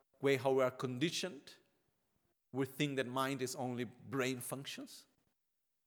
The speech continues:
Mind is much more than that, but still. We see like that. So we think, when I die, no more brain functions, no more body, no more me. Okay?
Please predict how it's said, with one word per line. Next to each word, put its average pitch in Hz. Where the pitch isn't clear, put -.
Mind 131
is 117
much 120
more 110
than 110
that, -
but 110
still. -
We 113
see 120
like 110
that. 123
So 139
we 135
think, 127
when 135
I 147
die, 160
no 175
more 160
brain 147
functions, 196
no 156
more 151
body, 214
no 160
more 214
me. 254
Okay? 151